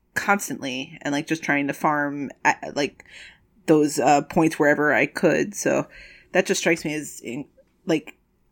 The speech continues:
I hope it's still fun playing that way. Did you try that on the regular editions at all, or is this gonna be your first time trying it that way?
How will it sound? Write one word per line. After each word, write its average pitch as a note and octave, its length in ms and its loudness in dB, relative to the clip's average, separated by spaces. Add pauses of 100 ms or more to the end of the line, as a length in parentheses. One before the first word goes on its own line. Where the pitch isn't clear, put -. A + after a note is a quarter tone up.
(140)
I F#3 40 -2
hope A#3 200 2
it's - 100 -6
still G#3 160 0
fun A#3+ 400 4
playing A#2 420 -6
that B2+ 200 -6
way. D3+ 200 4
Did F#3 180 0
you A3 60 -4
try G#3+ 200 4
that G#3 140 2
on F3+ 120 0
the D#3+ 60 -4
regular G#3 440 0
editions B3 500 0
at B3+ 80 4
all, C4 160 8
or G3+ 80 8
is F#3+ 60 4
this E3+ 140 2
gonna D#3+ 160 2
be D#3+ 80 8
your D3 100 4
first C#3+ 240 2
time A#2+ 180 0
trying C3 320 2
it B2 100 4
that A#2+ 160 4
way? D#3 220 4